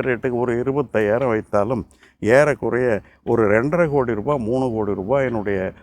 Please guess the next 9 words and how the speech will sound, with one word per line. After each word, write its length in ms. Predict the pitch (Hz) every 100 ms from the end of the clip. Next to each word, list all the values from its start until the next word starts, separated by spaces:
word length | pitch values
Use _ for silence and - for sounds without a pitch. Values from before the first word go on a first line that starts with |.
| _
சொத்து 680 | - - 143 - - 190 151
இங்க 160 | 123
இருக்க 400 | 120 110 113 127
அர்த்தம். 360 | 104 - - 101 _ _ _
நிலம் 320 | 113 117 131
மட்டும் 360 | 131 120 - 120
இல்ல, 320 | 95 104 139 - _ _ _
மரம் 400 | 95 101 135 127
இருக்கு, 480 | 98 85 107 123